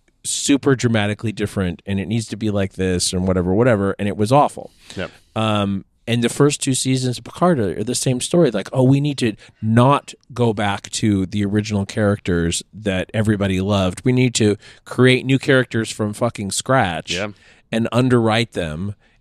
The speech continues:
Speaker 1: and have all these tremendous plot holes and make dramatic changes to the, to the main character that are unmotivated, just, just to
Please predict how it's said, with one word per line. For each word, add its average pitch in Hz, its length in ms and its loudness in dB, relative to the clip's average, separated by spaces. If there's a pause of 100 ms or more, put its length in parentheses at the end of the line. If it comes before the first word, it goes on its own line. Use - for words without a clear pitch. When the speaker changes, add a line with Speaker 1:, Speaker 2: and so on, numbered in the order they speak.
(120)
Speaker 1:
and 98 580 -2 (100)
have 113 300 2
all 117 220 4
these 113 260 0
tremendous 113 540 0
plot 107 320 0
holes 87 360 -2
and 104 140 2
make 107 240 0 (380)
dramatic 117 640 2
changes 107 500 0
to - 140 -4
the, 87 280 0 (100)
to - 100 -4
the 92 100 0
main 104 300 2
character 110 640 2 (520)
that 123 280 4
are 120 160 4
unmotivated, 107 960 2
just, - 320 0 (440)
just 170 280 0
to 104 180 0